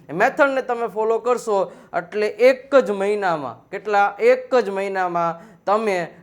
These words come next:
ઘણું બધું અંગ્રેજી બોલતા થઈ જશો, એ મારી ગેરંટી છે. But એકેય દિવસ એવો ન હોવો જોઈએ કે આજે આ મેથડને ફોલો ના કરી, નહીં. કન્ટિન્યુઅસલી તમારે આ મેથડને ફોલો કરવાની છે. Within a thirty days you will get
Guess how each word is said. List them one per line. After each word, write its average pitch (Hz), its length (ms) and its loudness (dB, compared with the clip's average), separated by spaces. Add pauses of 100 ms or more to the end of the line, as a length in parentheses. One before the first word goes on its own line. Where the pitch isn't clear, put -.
(120)
ઘણું 233 300 0
બધું 208 320 2
અંગ્રેજી 180 420 -4
બોલતા 170 420 -6
થઈ 151 200 -10
જશો, 127 360 -12 (200)
એ 151 60 -6
મારી 165 260 2
ગેરંટી 143 600 -4
છે. 117 140 -14 (520)
But 190 160 6 (360)
એકેય 208 340 2
દિવસ 226 380 -2
એવો 247 240 6
ન 269 60 2
હોવો 262 340 2
જોઈએ 190 320 -2
કે - 320 -8
આજે 196 280 6
આ 214 100 6
મેથડને 202 520 -4
ફોલો 180 340 -2
ના 170 180 -2
કરી, 123 300 -10
નહીં. 160 340 -6 (160)
કન્ટિન્યુઅસલી 269 880 0
તમારે 208 380 -2
આ 202 60 -2
મેથડને 196 480 -6
ફોલો 180 320 -4
કરવાની 202 440 -2
છે. 156 480 -8
Within 202 540 -6
a 190 80 -2 (160)
thirty 202 480 -4
days 208 300 2 (340)
you 165 100 -8
will 175 120 -4
get 220 320 2